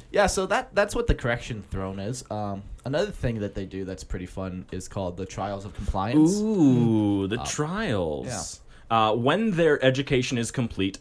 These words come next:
Speaker 2: <clears throat> and they've gone on the correction throne,
Speaker 1: Yeah.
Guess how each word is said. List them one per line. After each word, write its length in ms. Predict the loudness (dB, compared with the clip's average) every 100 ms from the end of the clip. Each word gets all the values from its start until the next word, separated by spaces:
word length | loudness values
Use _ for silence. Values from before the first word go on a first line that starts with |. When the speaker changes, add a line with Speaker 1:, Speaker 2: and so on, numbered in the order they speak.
| 4
Speaker 2:
<clears throat> 100 | 10
and 300 | 12 12 10
they've 180 | 8
gone 240 | 8 8 10
on 120 | 8
the 80 | 6
correction 520 | 4 4 2 0 -2
throne, 360 | -2 -2 -2 -2
Speaker 1:
Yeah. 220 | -4 -4